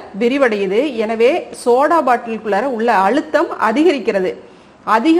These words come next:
அழுத்தத்தின் காரணமாக சோடா பாட்டில்களை திறக்கும் போது அவை வெடித்து விடுகிறது. சரியா? மறுபடியும் சொல்றேன். கோடை காலங்களில்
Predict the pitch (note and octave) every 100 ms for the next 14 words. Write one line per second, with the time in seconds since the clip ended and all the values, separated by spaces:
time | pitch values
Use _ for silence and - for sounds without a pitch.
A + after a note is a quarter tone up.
0 | D#4+ A#3 A#3+ B3+ B3 A3+ G3 G#3 A3+ G#3+
1 | G3+ G3+ G#3+ G#3+ - A3+ A#3+ C4+ A3+ G3+
2 | G#3 F#3+ F#3+ F#3+ G#3 G3+ G#3 G3 G3 G3+
3 | E3+ F#3 B3 F#4+ - - - - - A3
4 | A3 B3+ B3+ G#3+ F3+ F3 E3 F3 D#3+ E3+
5 | - - - - - - - - - G3
6 | F#3 C4 F#4 - - - - - - -
7 | - - F#3+ G3 A3 A3 F#3 G3 E4 G4+
8 | - - - - _ B3 C4 D4+ D#4+ C#4
9 | A#3+ A3+ B3 F4